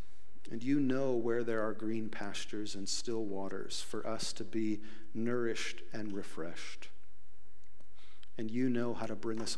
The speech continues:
ultimately safely into your home to worship you forever. And so we,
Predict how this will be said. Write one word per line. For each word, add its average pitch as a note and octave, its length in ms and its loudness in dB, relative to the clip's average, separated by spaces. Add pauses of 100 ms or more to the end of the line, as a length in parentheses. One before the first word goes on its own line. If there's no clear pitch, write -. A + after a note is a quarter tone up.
ultimately A#2 600 0
safely A2+ 760 0
into A#2+ 220 2
your A#2 200 0
home F#2 480 0 (640)
to G#2+ 100 0
worship F#2+ 480 0
you G2 220 0 (180)
forever. - 540 0 (1300)
And G#2 140 0
so A2+ 200 2
we, A2 200 2